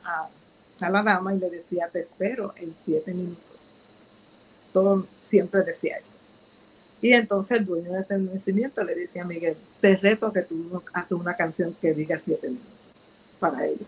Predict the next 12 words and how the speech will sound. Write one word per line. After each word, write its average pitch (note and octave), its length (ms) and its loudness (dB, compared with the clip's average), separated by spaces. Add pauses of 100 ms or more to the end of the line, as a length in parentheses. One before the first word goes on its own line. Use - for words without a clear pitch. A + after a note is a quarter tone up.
(760)
Y F3 280 4
ahí D#3 240 8
la A4+ 100 10
escribió, E4 340 6 (120)
a A#3+ 60 2
la G#3 220 2
próxima D#4+ 400 -2
semana E4 400 0
llegó A#3+ 240 -2
con C4 160 -6
esa B3 180 -4
canción. G3 340 -4